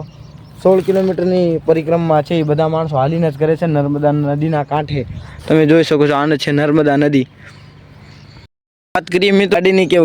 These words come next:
ગાડીમાં મિત્રો એટલી ધૂળ જામી જાય ને તમે વાત જવા દો કે આમ બે વખત તો મિત્રો મેં ઓલી સાઈડ હતા ને ત્યાં ગાડી ધોઈ હું હતી ઠેઠ નદીના કાંઠા લઈ જઈને આખી આમ જનરલ ધોઈ હતી સાઈડમાં જોઈ શકો છો તમે. આ રીતની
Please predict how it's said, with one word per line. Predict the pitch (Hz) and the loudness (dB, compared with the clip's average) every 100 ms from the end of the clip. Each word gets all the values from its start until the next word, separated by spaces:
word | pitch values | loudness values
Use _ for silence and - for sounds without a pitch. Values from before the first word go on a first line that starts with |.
| 143 | 2
ગાડીમાં | 160 170 170 170 | 2 2 2 2
મિત્રો | 160 165 | 4 4
એટલી | 160 - 180 143 | 4 2 0 2
ધૂળ | 151 170 | 4 4
જામી | 139 151 165 | 4 2 4
જાય | 160 170 | 4 4
ને | 151 | 2
તમે | 156 143 | 4 4
વાત | 147 131 | 2 2
જવા | 131 131 127 | 4 4 4
દો | 127 | 2
કે | 120 147 | 2 0
આમ | 147 - - 240 | 0 -6 -10 0
બે | 170 185 | 2 4
વખત | 180 196 180 | 2 0 0
તો | 190 | 2
મિત્રો | 185 185 | 2 2
મેં | 190 180 | 2 2
ઓલી | 185 170 | 2 2
સાઈડ | 170 160 170 | -2 -2 -2
હતા | 175 | -2
ને | 160 | 0
ત્યાં | 156 | 0
ગાડી | 147 160 120 | 0 0 2
ધોઈ | 139 170 | 4 4
હું | 139 143 | 2 0
હતી | 139 123 | -2 -2
ઠેઠ | 151 165 143 147 | 0 0 2 0
નદીના | 143 160 151 135 | 2 2 0 0
કાંઠા | 151 147 147 | -2 0 0
લઈ | 143 147 | 2 2
જઈને | 143 - - - | 0 -4 -18 -4
આખી | 156 165 - 196 196 | -2 -2 -2 0 2
આમ | 185 131 143 | 2 2 2
જનરલ | 175 190 202 185 156 | 4 4 4 4 4
ધોઈ | 165 156 | 4 2
હતી | 147 127 - - - | 0 -2 -4 -20 -8
સાઈડમાં | - 147 151 151 | -4 -2 0 0
જોઈ | 143 147 | 2 0
શકો | 143 139 | 2 2
છો | 143 | 2
તમે. | 139 147 151 - - - | 0 -2 -4 -18 -10 -2
આ | 139 | 2
રીતની | 147 143 | 2 2